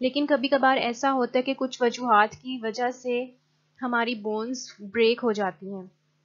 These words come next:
तो इसके बहुत सारे causes और reasons हो सकते हैं। For example,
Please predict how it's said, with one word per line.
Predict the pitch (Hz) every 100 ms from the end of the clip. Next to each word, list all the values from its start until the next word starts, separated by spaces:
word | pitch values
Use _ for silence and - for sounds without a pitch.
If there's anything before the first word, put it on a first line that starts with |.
| _ _ _ _ _
तो | 262
इसके | 262 285
बहुत | 254 247 269
सारे | 277 269
causes | 269 233 220 262 254
और | 247 226
reasons | 226 208 247 247
हो | 226
सकते | 220 208 - 202
हैं। | 208 208 254 _ _ _ _ _ _ _ 277
For | 254
example, | 269 226 262 254 240 262